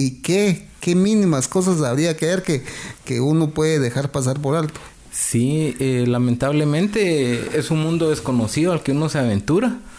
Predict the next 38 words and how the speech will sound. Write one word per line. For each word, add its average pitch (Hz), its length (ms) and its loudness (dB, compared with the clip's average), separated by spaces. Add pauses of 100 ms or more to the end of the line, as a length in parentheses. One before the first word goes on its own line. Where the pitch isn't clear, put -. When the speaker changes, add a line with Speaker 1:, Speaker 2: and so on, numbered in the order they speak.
(460)
Speaker 2:
Eh, 113 440 2
solo, 113 1040 2 (560)
em, 113 720 0 (220)
hay 151 240 0
un, 160 380 2
hay 143 180 0
un 156 100 2
como 135 640 2
fenómeno 127 680 0 (380)
que 123 100 -2
se 123 160 0
da 120 240 0
en 143 80 2
este 147 240 -2
mo-, 139 300 2
en 120 240 2
este 127 240 -2
caso 151 400 0
es, - 460 -4
eh, 123 340 2
mucha 131 260 0
gente 147 260 -2
que 147 120 0
ha 135 60 2
ido, 139 520 2
se 127 140 -2
ha - 20 2
ido 135 220 2
así, 233 400 -2 (640)
eh, 117 280 2
no 120 260 2
cuenta 135 280 0
la 120 160 0
verdad 117 460 0
de 117 180 0
cómo 120 360 2
es, 156 160 -2
¿verdad? 113 360 -2